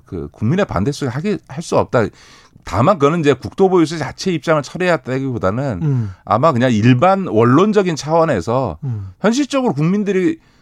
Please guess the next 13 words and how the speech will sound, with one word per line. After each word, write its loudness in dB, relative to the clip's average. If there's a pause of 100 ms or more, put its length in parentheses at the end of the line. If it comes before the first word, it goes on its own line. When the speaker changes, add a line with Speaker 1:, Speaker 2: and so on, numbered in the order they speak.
(320)
Speaker 1:
설득, -6
설득해도 0
안 2
되면 2
못하는 -2
거 2
아닙니까?라는 0
입장을 -2
밝힌 -8
거 -4
아닐까요? -8 (140)
네, -10
네. -14